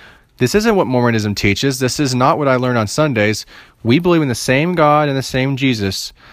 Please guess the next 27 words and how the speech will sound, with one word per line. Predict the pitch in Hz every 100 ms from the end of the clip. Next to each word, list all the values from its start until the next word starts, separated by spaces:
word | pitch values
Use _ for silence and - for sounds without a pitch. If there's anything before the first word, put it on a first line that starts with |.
| - _ _ _ _ _ _ _ -
But | 143
the | 143
reality | 143 156 220 285 226 139
is, | 139 135
is | 123
that | 139 131
what | 139 220
you | 254
may | 226 180
think | - 175
Mormonism | 139 151 143 127 117
teaches | - 156 139 101 104
is | 117
not | 131 156
what | 165 131
the | 113
founders | - 147 190 233 185 139
and | 123 120
leaders | 147 160 131
of | 117
the | 113
L | 113
D | 110
S | 104
Church | - 127 117
are | 101
teaching | - 156 139 101 98